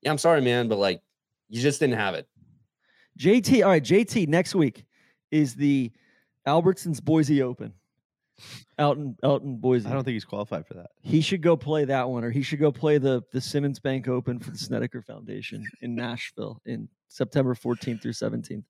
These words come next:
Speaker 2: or go over to Europe. Like, I truly believe J T should go play a tournament.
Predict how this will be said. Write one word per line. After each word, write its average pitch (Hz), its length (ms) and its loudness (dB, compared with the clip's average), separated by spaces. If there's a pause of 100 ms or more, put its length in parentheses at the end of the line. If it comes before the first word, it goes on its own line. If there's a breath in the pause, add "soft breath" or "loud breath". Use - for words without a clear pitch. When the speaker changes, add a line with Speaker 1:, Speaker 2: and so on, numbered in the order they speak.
(120)
Speaker 2:
or 170 220 6
go 165 160 6
over 165 140 8
to 147 60 8
Europe. 143 300 8
Like, 143 160 2
I 147 120 4 (180)
truly 196 460 6
believe 156 320 8
J 135 200 4
T 135 380 2 (360)
should 123 260 -6
go 143 260 6
play 135 560 0
a 117 100 -4
tournament. 113 480 -8